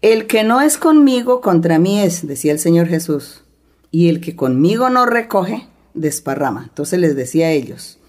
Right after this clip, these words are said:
"Ustedes no están creyendo en mí. No creen que yo tengo Dios, a Dios,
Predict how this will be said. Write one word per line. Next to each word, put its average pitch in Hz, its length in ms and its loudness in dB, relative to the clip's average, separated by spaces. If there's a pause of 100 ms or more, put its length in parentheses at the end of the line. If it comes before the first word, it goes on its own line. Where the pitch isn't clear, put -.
(400)
"Ustedes 247 680 2
no 233 140 2
están 202 300 -2
creyendo 208 760 -2
en 151 220 2
mí. 175 300 -2 (1000)
No 226 320 4
creen 277 360 2
que 180 180 2
yo 240 380 2 (260)
tengo 180 560 0
Dios, 196 640 0
a 156 140 0
Dios, 220 520 0